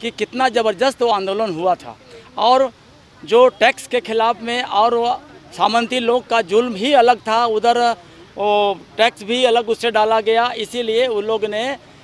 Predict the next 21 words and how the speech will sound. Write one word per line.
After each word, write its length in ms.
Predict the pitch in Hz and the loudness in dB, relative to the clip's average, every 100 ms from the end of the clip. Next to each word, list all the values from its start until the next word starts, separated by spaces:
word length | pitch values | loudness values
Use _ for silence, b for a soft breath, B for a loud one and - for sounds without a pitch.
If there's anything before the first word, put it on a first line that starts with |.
| B | B
ये 140 | 185 214 | -2 2
आंदोलन 460 | 196 196 196 220 | 2 0 -2 -2
को 160 | 220 226 | -2 -4
छेड़ा 380 | - 185 220 247 | -4 -2 0 0
और 280 | 247 196 196 | 0 -2 0
यह 200 | 208 226 | 0 0
आंदोलन 580 | 196 190 196 208 240 240 | 0 -4 -4 -2 -2 -4
पूरे 240 | 214 214 208 | -6 -2 -2
झारखंड, 500 | 143 156 185 240 240 | -2 -6 -6 -8 -8
आ, 840 | - - - - - 180 180 175 | -14 -20 -20 -20 -10 -2 0 0
के, 240 | 156 208 220 | -2 -4 -4
के 340 | 226 - 190 | -8 -12 -12
साथ 260 | - 190 220 | -2 -2 -2
साथ 320 | - 208 208 | 0 0 0
वो 140 | 214 - - - 156 | -6 -8 -10 -20 -14
दूसरे 300 | 202 214 208 | -6 -2 0
जगहों 300 | 202 170 202 | -2 -6 -6
विदेशों 380 | 180 196 185 262 | -2 -2 -2 -4
में 140 | 202 | -2
भी 120 | 190 | -4
ये 140 | 185 | -4